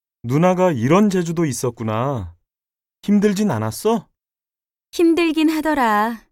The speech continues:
Speaker 2: 손도 다치고 실패도 여러 번 했어. 그래도 엄마가 직접 고쳐준 가구라고 애들이 좋아하니까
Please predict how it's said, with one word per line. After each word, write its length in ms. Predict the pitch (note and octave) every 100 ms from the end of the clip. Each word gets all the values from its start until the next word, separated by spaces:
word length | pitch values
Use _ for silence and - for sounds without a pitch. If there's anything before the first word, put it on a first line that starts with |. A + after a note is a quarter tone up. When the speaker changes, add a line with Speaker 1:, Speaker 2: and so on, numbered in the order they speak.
| _ _ _ _ _ _
Speaker 2:
손도 420 | - D4+ C#4 C#4
다치고 760 | C#4 G#3+ - A3 G#3+ G#3 G#3+ A3+ - -
실패도 640 | - C4+ B3+ C4+ G#3+ G3
여러 280 | D3 D#3+ G3
번 200 | G#3+ G#3+
했어. 600 | G3+ - D3+ C#3 D3 D3+ _ _ _ _ _ _ _ _ _ _
그래도 580 | - C#4 D#4 D4+ D4+ D#4 -
엄마가 460 | - F#3 G#3 G#3+ A#3
직접 420 | - G#3 - A#3 -
고쳐준 540 | A3+ A3 C4+ A#3 A#3+
가구라고 800 | B3+ G3 G3 G3 F#3 F#3 G3 G#3+ - _ _ _ _
애들이 380 | - D#3+ E3 F#3+
좋아하니까 1120 | G3 F#3+ F#3+ G#3 G#3+ G#3 - D3+ D#3 G#3 G#3